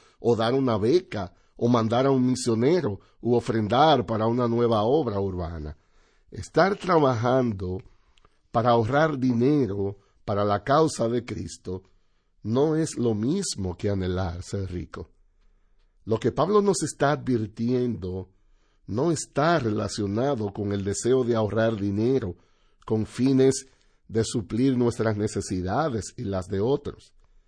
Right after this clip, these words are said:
sino que nos advierte del peligro de anhelar tener más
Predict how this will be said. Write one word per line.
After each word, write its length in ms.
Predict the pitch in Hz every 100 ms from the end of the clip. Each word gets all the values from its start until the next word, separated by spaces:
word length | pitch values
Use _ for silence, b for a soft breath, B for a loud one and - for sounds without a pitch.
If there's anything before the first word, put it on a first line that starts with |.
| _ - - _
sino 880 | - 113 107 127 190 147 110 107 - _ _ _ _ -
que 160 | 123
nos 240 | 120 117 -
advierte 920 | 117 92 98 113 147 185 170 - 110
del 240 | 104 110 98
peligro 840 | 104 101 131 175 104 101 95 101 -
de 180 | 104
anhelar 580 | 104 104 101 110 170 180
tener 360 | 143 147 151 143
más 480 | 135 147 143 -